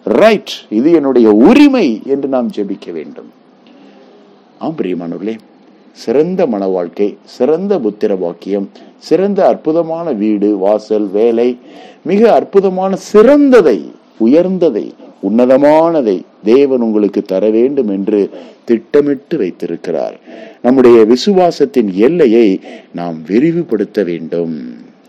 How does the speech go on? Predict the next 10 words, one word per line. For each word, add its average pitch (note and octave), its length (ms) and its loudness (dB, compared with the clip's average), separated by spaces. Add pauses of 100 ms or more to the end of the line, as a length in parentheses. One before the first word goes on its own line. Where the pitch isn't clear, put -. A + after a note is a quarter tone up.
(540)
ஆண்டவராகிய D3 540 2
இயேசுவின் A#2+ 640 2
நாமத்தினாலே F#2+ 840 -4 (300)
கர்த்தர் F3+ 420 0
அவ்விதமாய் E3 600 6
உங்களை E3 320 4
ஆசீர்வதிப்பாராக A#2+ 1200 2 (420)
என்று A2 340 0
உங்களை F#2 180 -4
ஆசீர்வதிக்கிறோம். E2 960 -12